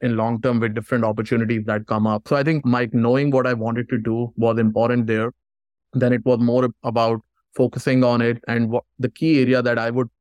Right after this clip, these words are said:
focus on is, if I am trying to bring in a client with a long-term engagement through sales, I would try to be on the delivery model as well, because the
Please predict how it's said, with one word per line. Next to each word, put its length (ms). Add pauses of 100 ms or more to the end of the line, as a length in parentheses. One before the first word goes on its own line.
focus 400
on 280
is, 340
if 220
I 160
am 160
trying 380
to 340
bring 340
in 180
a 80 (200)
client 440
with 120
a 40
long-term 500
engagement 720
through 200
sales, 420 (320)
I 200
would 200 (100)
try 340
to 140
be 200
on 200
the 100
delivery 480
model 400
as 200
well, 240
because 380
the 120